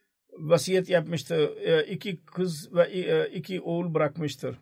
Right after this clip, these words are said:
Unku Adnan İsmail. Johas Troll'un ay-, e, ay-, kral ailesinden olmasına rağmen aciz bir sim-, kimseydi, kibar binse.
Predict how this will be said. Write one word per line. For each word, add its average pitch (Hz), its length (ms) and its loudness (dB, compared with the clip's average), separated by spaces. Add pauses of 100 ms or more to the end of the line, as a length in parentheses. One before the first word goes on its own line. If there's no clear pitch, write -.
(920)
Unku 185 380 0
Adnan 180 320 4
İsmail. 180 680 4 (1400)
Johas 180 380 6
Troll'un 190 540 0
ay-, 175 280 8
e, 175 60 8
ay-, 165 600 6 (380)
kral 196 280 8
ailesinden 185 540 6
olmasına 175 800 2
rağmen 175 320 4
aciz 180 440 4
bir 185 80 4
sim-, 165 340 -2
kimseydi, 170 540 -2
kibar 180 380 4
binse. 151 320 0